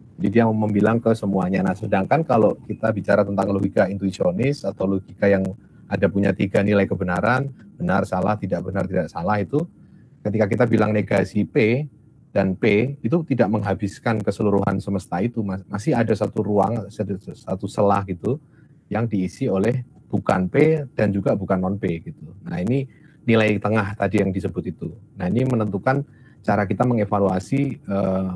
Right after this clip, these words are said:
negasi dalam konteks bahasa intuisionis dan nilai jamak ini. Beda halnya dengan misalnya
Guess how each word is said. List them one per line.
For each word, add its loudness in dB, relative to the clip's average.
negasi 0
dalam 2
konteks 0
bahasa 0
intuisionis -2
dan -2
nilai -2
jamak -4
ini. -4
Beda 0
halnya 0
dengan 2
misalnya 0